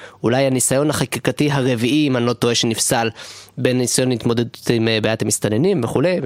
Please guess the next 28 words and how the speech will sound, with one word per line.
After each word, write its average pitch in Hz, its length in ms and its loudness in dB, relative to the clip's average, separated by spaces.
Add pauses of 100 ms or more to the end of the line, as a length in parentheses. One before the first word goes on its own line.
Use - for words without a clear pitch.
(180)
מסתננים 104 320 -2
מאפריקה, 147 420 -2 (420)
בין 143 120 4
היתר, 147 320 0 (220)
וחוק 131 280 -2
הפיקדון, 220 480 0 (180)
אה, 175 140 -2
בין 170 180 2
היתר 190 260 2
היה 147 440 2
חוק 147 260 0
שהטיל 135 840 0
איזושהי 135 280 0
חובת 123 540 0
הפרשת, 135 560 0 (100)
אה, 127 60 0
כספים, 165 720 0
אה, 123 60 2
אה, 117 440 0
מתוך 120 340 0
השכר 147 440 0
של 147 220 0
מסתננים, 139 640 0
שישמר 131 380 0
להם 131 160 -2
בצד, 185 360 0
ורק 131 220 0
כשהם 131 240 0